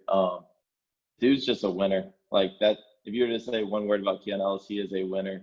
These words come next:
His plus minus first two games, I think, was plus sixty-three, meaning that, you know, when, for those who don't know, when he is on the court, uh, we are beating the team we are playing against by sixty-three, you know, and,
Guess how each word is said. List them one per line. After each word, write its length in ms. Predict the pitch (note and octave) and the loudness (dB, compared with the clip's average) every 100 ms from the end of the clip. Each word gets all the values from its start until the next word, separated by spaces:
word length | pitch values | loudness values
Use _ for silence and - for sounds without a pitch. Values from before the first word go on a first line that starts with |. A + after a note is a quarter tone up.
| G#2+ | -10
His 140 | F#2+ | -10
plus 420 | - A2 G2+ - _ _ _ - | -2 0 0 -8 _ _ _ -2
minus 540 | G#2 G#2 G#2 - _ _ | 2 2 0 -6 _ _
first 280 | A2 G#2+ - | -8 -8 -8
two 100 | G#2 | -8
games, 220 | G2+ G2+ F#2+ | -6 -8 -10
I 40 | |
think, 120 | G2+ | -12
was 120 | F#2+ | -14
plus 340 | - G#2 G#2 - | -4 -2 -2 -4
sixty-three, 680 | G2+ - G2 F#2+ F#2+ F#2+ - _ _ _ - | -6 -4 -2 0 0 -2 -14 _ _ _ -2
meaning 280 | G#2+ G2+ G2 | 0 2 2
that, 140 | F#2+ | 0
you 100 | F#2+ | 2
know, 260 | G2+ F#2+ F#2 - | 2 2 -4 -10
when, 320 | G2+ G#2 G2 - - - | -4 -2 -2 -10 -16 0
for 80 | |
those 220 | G#2+ G2+ G#2 | 2 2 0
who 80 | |
don't 120 | G2 G2 | 0 2
know, 160 | F#2+ - _ _ | 0 -2 _ _
when 120 | G#2+ G#2 | -4 0
he 160 | A#2 | 2
is 100 | A2 | 2
on 240 | G2 A2 G#2+ | 2 2 0
the 80 | |
court, 380 | G2 G2+ G2 F#2+ - _ _ _ - | -6 -10 -10 -10 -14 _ _ _ -4
uh, 260 | G2+ G2 F#2 - | 0 0 -2 -4
we 140 | A2 | -6
are 80 | G#2 | -6
beating 320 | A2 G#2+ G2+ | -4 -4 -4
the 80 | G2 | -8
team 240 | G#2 G2+ | -8 -8
we 120 | G2+ | -6
are 260 | G2 F#2+ - _ - | -4 -6 -8 _ -2
playing 300 | A2+ G#2+ G2+ | 0 0 -2
against 340 | F#2 - - _ _ A2 | -6 -10 -20 _ _ -2
by 140 | F#2+ | -2
sixty-three, 800 | - A2 - G2+ G#2+ G2 F#2 - | 0 -4 -4 -6 -2 -2 -2 -6
you 120 | G2+ | -6
know, 200 | F#2+ F#2 - - | -4 -6 -10 -2
and, 240 | G2+ G2+ | -2 -2